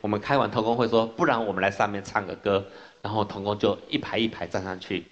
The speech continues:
每一个人都想站上面，没有人要站下面哈。<laughs> 弟兄姐妹，我们教会的同工充满了冒险的心，精神哈，很高兴。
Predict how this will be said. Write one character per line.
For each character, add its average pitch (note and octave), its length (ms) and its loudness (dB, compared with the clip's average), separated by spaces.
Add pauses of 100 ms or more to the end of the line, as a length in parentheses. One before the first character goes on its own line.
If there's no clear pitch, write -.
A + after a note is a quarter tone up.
(240)
每 C3+ 160 4
一 F3 40 4
个 E3+ 80 0
人 G#2+ 80 2
都 B2+ 120 4
想 F#2+ 220 -6
站 G2+ 200 4
上 G2 140 2
面， G2+ 160 0
没 G2 120 0
有 G2+ 100 6
人 F2 120 4
要 F#2+ 120 2
站 F#2 180 0
下 F2 240 -2
面 F2+ 240 -8
哈。 E2+ 220 -8 (180)
<laughs> - 300 -8 (920)
弟 A2+ 60 6
兄 B2 80 4
姐 A2 100 -2
妹， G#2+ 240 -2
我 A#2 140 0
们 A2 100 0
教 C#3+ 180 2
会 D3 140 4
的 A#2+ 80 2
同 A2+ 180 0
工 A#2+ 160 -2
充 - 220 0
满 C#3 180 -2
了 F#2 80 -6
冒 A2+ 300 2
险 - 240 -2
的 E2+ 100 -4
心， G2+ 320 -4 (400)
精 G#2 220 0
神 D#2+ 260 -4
哈， F2 200 0 (3000)
很 G#2+ 280 0
高 G#2+ 200 0
兴。 A2 240 0